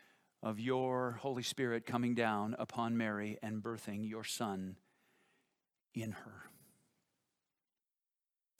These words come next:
Thank you for the glories that we beheld. Thank you for the promise that you will hear when we address you in prayer. And we come to you now by the power of the Holy Spirit in Jesus' name, addressing you, Father,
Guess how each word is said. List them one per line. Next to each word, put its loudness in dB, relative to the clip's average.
Thank 8
you 6
for 4
the 2
glories 4
that 6
we 4
beheld. 6
Thank 4
you 0
for 0
the 2
promise 12
that 6
you 2
will 4
hear 4
when 2
we 4
address 4
you 2
in 4
prayer. 6
And 2
we -2
come 6
to 2
you 4
now 8
by 8
the 4
power 6
of 2
the 0
Holy 0
Spirit 2
in 8
Jesus' 2
name, 2
addressing 6
you, 2
Father, 0